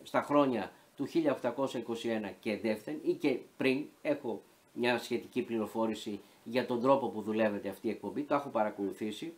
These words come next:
Πράγματι, αξίζει τον κόπο και θα σας το έλεγα να το παρακολουθείτε.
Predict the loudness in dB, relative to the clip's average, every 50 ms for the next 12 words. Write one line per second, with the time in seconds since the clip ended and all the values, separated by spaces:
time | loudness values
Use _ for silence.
0 | _ _ 2 4 4 4 4 2 -2 -4 -4 -8 -12 -12 -18 _ _ _ -12 -12
1 | -12 -8 -4 -4 -4 -4 -4 -6 -4 -2 -2 -2 -2 -2 -10 -10 -10 -10 -10 -10
2 | -4 -2 -2 0 0 0 -2 -4 -4 -4 -8 -8 -6 -6 -6 -4 -4 -6 -6 -4
3 | -6 -6 -6 -6 -8 -10